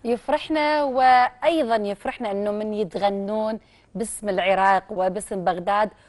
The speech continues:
وباسم شاعرية وشباب بغداد. فكل التحايا لهذه الوزارة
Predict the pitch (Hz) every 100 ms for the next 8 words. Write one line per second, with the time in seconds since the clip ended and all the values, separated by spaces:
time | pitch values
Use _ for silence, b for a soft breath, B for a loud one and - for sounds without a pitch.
0 | b 208 202 277 320 302 - 269 247 285
1 | 311 233 208 202 190 - 196 208 208 196
2 | - 175 185 175 175 180 - B B B
3 | 226 220 220 262 247 220 - 220 240 233
4 | 226 220 208 202 208 202 220 214 202 196
5 | 180 233 214 202